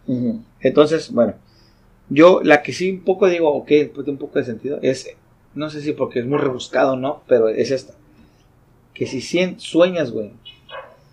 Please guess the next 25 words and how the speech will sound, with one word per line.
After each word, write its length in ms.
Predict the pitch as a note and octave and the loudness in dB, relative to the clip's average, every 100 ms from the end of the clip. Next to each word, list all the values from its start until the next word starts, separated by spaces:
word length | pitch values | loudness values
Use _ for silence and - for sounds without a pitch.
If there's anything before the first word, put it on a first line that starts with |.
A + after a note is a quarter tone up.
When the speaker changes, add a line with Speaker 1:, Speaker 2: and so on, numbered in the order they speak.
| - | -6
Speaker 2:
que 120 | C#3 | -2
te 120 | C3 | 0
matan, 320 | A#2+ D3+ - B3 - - - _ _ - - - - - - _ _ - | 2 0 -2 -6 -8 -20 -20 _ _ -2 0 2 0 -6 -12 _ _ 0
o 180 | B2 C3 | 2 4
de 100 | C3 | 4
Speaker 1:
Ajá. 80 | |
Speaker 2:
alguna 260 | C3 C#3+ F3+ | 4 2 0
forma. 420 | F3 F3+ D#3+ C3 - - | 4 4 4 -6 -10 -8
Speaker 1:
¿De 200 | C3+ B2+ | -2 0
que 80 | A#2+ | 2
mueres? 400 | A#2 C#3+ F#3+ - | 2 2 2 2
Speaker 2:
A 80 | E3+ | 6
mí 80 | |
me 80 | A#3 | 8
ha 60 | D4+ | 10
pasado, 360 | C4+ A#3+ A#3+ | 8 8 8
güey. 120 | A#3+ C#4 | 10 8
Speaker 1:
¿Que 60 | |
mueres 320 | A#2 C3+ D#3 | 6 6 4
en 100 | C3 B2+ | 0 -4
un 80 | |
sueño? 160 | C3 C3 | -4 -2
Speaker 2:
Ajá, 140 | C3+ | 0
que 120 | D3 C3+ | 2 4
mueres, 280 | D#3 G3+ | 6 6